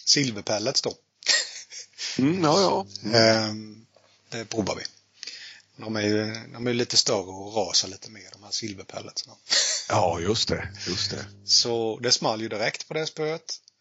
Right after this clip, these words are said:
Speaker 1: Och vi insåg ju att, ja, men det här, det här verkar mer effektivt. Så det, resten av resan körde vi väldigt mycket silverpellets, eh, kan
Speaker 2: Ja,
Speaker 1: jag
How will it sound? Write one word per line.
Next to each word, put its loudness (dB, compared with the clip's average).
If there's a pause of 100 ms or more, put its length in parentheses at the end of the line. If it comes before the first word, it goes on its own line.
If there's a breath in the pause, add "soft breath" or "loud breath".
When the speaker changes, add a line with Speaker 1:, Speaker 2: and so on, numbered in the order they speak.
(280)
Speaker 1:
Och -4 (140)
vi -8
insåg 0
ju -10
att, -8
ja, -6
men -10
det -4
här, 2
det -6
här -6
verkar -6
mer -12
effektivt. -10
Så -2
det, -2 (160)
resten 2
av -4
resan 0
körde -8
vi -4
väldigt -2
mycket -6
silverpellets, -4
eh, -14
kan -2
Speaker 2:
Ja, 0
Speaker 1:
jag 0